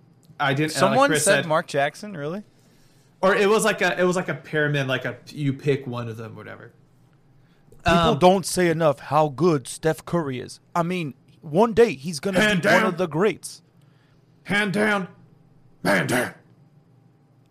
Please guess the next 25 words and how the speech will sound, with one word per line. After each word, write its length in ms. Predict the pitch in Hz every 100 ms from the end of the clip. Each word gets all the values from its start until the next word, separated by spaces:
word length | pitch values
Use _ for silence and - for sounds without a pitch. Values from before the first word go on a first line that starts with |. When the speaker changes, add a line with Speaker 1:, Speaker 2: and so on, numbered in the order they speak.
| _
Speaker 2:
I 100 | 202
mean, 100 | 220
Speaker 1:
And 80 | 175
then 120 | 160
we, 80 | 175 - - _ _
Speaker 2:
that's 240 | - 233
Speaker 1:
Hey, 60 | 233
Speaker 2:
a 20 |
foul. 220 | - 285 311 151
Speaker 1:
Mark. 40 | - - - _ _ _
Speaker 2:
That's 200 | - 269
Speaker 1:
Hey. 40 | 277
Speaker 2:
a 40 |
foul. 460 | 285 349 349 - - - - - - _ _ _ _ -
Speaker 1:
Hey. 140 | 302
Speaker 2:
Okay, 140 | 175
Mark, 320 | 147 165 185 180
why 160 | 202
is 100 | 202
it 40 | 202
a 20 |
foul? 360 | - 226 139 - _ _ _ _ _ _ _ _
It's 200 | 165 175
a 40 | 214
foul. 440 | 254 320 190 -